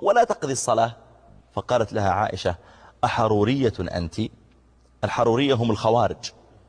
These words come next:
خوارج على الدين. قالت: "أحرورية أنت؟" قالت: "لا والله، لكنني أسأل."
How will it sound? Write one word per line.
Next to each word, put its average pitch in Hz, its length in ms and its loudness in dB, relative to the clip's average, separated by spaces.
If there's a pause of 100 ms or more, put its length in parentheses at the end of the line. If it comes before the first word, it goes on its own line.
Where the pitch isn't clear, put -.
(140)
خوارج 104 420 0
على 101 120 0
الدين. 95 600 -4 (480)
قالت: 117 320 2
"أحرورية 110 640 0
أنت؟" 107 320 -2
قالت: 175 400 -2
"لا 180 100 0
والله، 147 340 0
لكنني 170 600 -2
أسأل." - 320 0